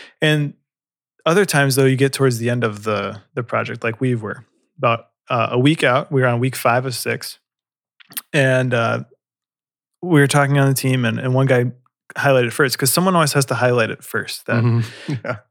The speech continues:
Speaker 1: uh, I'm not
Speaker 2: The truth teller.
Speaker 1: <laughs> I, I don't share the optimism that you guys do
Speaker 2: Right.
Speaker 1: about how much is left, or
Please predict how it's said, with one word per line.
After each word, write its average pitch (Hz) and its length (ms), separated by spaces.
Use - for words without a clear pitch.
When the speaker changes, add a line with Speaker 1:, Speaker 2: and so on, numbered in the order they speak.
Speaker 1:
uh, 120 420
I'm 127 120
not 180 460
Speaker 2:
The 135 100
truth 131 320
teller. 107 340
Speaker 1:
<laughs> - 220
I, 127 140
I 143 120
don't 175 220
share 165 200
the 151 120
optimism 135 540
that 127 80
you 139 120
guys 127 240
do - 180
Speaker 2:
Right. 135 380
Speaker 1:
about 131 340
how 131 140
much 123 160
is 113 140
left, 113 340
or 135 400